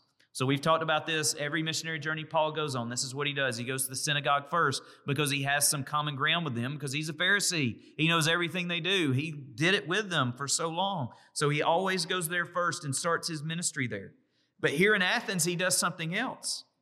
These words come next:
And this is what we even men-, mentioned earlier. "And he spoke daily in the public square to all who happened to be there." Okay, what is the public square?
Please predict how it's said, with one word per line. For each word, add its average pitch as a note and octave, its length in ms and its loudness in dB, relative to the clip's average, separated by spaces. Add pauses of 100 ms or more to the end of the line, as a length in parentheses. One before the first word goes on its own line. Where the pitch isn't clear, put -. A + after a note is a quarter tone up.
(200)
And B2 100 4
this E3 140 4
is G3 140 -2
what G3 160 -2
we F#3 100 -2
even G3 200 -8
men-, G3+ 120 -12 (580)
mentioned G#3 380 2
earlier. F#3 480 0 (800)
"And E3+ 160 6
he G3 140 4
spoke - 840 4
daily F#3+ 640 4 (520)
in F#3 180 6
the F#3+ 80 6
public B3 480 0
square C3 840 2 (420)
to D#3 200 4
all G#3 380 6
who F#3+ 160 2
happened F3 580 -2
to E3+ 120 -2
be C#3 220 -2
there." F#2 360 -16 (920)
Okay, C#3 340 4 (160)
what F#3 180 6
is A3 140 6
the G3+ 100 -2
public F#3+ 380 -2
square? D#3 560 -4